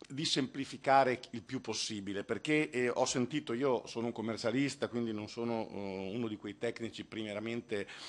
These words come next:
eh, interessati al percorso, che sono soprattutto ingegneri ovviamente, architetti e geometri eccetera, ma, eh, ho sentito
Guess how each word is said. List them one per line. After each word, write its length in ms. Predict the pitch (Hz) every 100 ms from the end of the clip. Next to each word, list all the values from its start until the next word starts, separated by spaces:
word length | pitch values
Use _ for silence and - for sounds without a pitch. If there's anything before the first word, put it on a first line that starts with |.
| - -
eh, 140 | 104
interessati 920 | 104 107 113 110 - 123 120 - 110 -
al 220 | 107 104
percorso, 760 | 104 104 135 117 98 123 117
che 80 | -
sono 220 | - 101
soprattutto 440 | 98 - 92 110 98
ingegneri 500 | 98 90 92 113 101
ovviamente, 560 | 98 98 101 110 - - 87
architetti 760 | 87 - 87 104 110 - 92
e 80 | 90
geometri 540 | 80 92 110 101 92
eccetera, 500 | 101 - 95 - 87 - - - - -
ma, 380 | 131 170 165 -
eh, 480 | 147 143 139 135 - -
ho 80 | 151
sentito 680 | 156 139 208 - 127 131